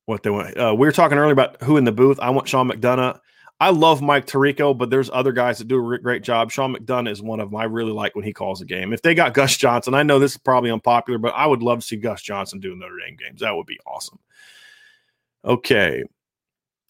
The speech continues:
Um, Chris Irish Young, this may have been asked or addressed. If so, please ignore. It has not, so we will address it. Which player can we least afford to lose to injury for the two thousand twenty-one season?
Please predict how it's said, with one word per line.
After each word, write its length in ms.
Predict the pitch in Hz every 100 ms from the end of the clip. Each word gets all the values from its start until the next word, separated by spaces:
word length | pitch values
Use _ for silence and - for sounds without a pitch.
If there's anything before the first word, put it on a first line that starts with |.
| - 170
Um, 320 | 180 175 151
Chris 380 | - 220 240 -
Irish 380 | 160 165 143 -
Young, 460 | 143 127 110 95 - 131
this 200 | 170 170
may 140 | 160
have 140 | 156 127
been 120 | 127
asked 320 | 135 143 -
or 140 | 120
addressed. 500 | 110 107 165 170 -
If 120 | 117 -
so, 240 | 143 139
please 280 | - 135 120
ignore. 320 | 117 127 -
It 80 | 147
has 160 | 165 113
not, 320 | 101 104 -
so 200 | - 117
we 140 | 113
will 120 | 120
address 360 | 123 107 90 -
it. 160 | 110 135
Which 260 | 185 -
player 320 | - 160 160
can 220 | 135 147 143
we 120 | 135
least 340 | 120 143 -
afford 420 | 135 - 123 127
to 80 | 123
lose 300 | 117 123 123
to 120 | - 117
injury 300 | 131 113 104
for 140 | 107
the 80 | 104
two 160 | 127
thousand 300 | 117 110 107
twenty-one 420 | 107 113 110 107 107
season? 400 | 123 120 104